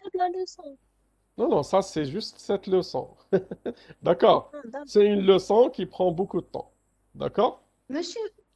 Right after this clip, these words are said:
Speaker 3: désolé, euh, les P D F t'as les leçons.
Speaker 2: Oui, je vais vous les envoyer, euh, ce soir.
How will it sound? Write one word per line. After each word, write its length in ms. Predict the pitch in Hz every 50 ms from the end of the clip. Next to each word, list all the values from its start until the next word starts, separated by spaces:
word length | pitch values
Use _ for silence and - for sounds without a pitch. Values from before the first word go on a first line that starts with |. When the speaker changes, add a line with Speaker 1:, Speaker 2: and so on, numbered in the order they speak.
| _ -
Speaker 3:
désolé, 540 | 311 330 320 330 330 320 277 262 247 - - _ _ -
euh, 200 | 285 277 277 269
les 160 | 269 269 285
P 160 | 285 - 320
D 220 | 269 294 285 285 285
F 60 | 277 -
t'as 180 | - 277 262 262
les 600 | 254 262 254 254 247 247 240 233 226 226 226 220
leçons. 460 | 226 254 262 269 262 262 226 208 202 _ _ _ _ _ _ _ _ _ _ -
Speaker 2:
Oui, 240 | 147 170 196 190 170
je 100 | 131 120
vais 140 | 151 185 185
vous 280 | 160 165 175 170 170
les 260 | 160 156 160 160 147
envoyer, 640 | 156 175 170 143 151 151 151 160 180 185 185 175 160
euh, 580 | 147 139 131 123 123 120 120 123 - - - -
ce 180 | - - -
soir. 420 | 160 - - 131 - - - _